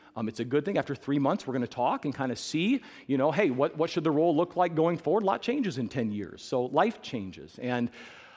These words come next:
um, so share that with you because you need to know that. But I also want, and this is where I want you to write some things down. There are three things I'm going to now ask you as a church family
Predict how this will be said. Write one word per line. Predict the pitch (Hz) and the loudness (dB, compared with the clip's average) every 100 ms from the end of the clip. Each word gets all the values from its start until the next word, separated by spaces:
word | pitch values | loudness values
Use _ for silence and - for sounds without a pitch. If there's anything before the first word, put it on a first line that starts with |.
| - | 4
um, | 165 160 170 | 4 6 4
so | 214 202 | 2 4
share | - 320 | 6 6
that | 294 | 8
with | 208 196 | 6 6
you | 240 233 - - | 4 2 -6 -4
because | 160 226 190 | 0 2 4
you | 220 | 4
need | 202 | 4
to | 165 | 2
know | 156 127 | 4 2
that. | 113 80 - _ - - - - | 0 -6 -8 _ -20 -20 -20 2
But | 220 | 6
I | |
also | 285 285 | 6 8
want, | 262 226 | 6 6
and | 185 | 6
this | 214 | 4
is | 202 | 4
where | 202 | 6
I | 185 | 6
want | - | 4
you | |
to | 151 | 4
write | 147 165 | 4 4
some | - 147 | 0 0
things | 151 135 | 0 2
down. | 120 | 0
There | 120 | 0
are | 123 | -2
three | - 202 247 | 2 4 6
things | 196 170 | 4 6
I'm | 160 147 | 4 6
going | 151 | 4
to | 143 | 2
now | 139 131 | 2 4
ask | 131 147 - | 2 0 -2
you | 139 135 | 0 0
as | 143 | 0
a | 131 | -2
church | - 151 - | -4 -4 -2
family | 151 139 135 127 113 | -2 0 0 0 -2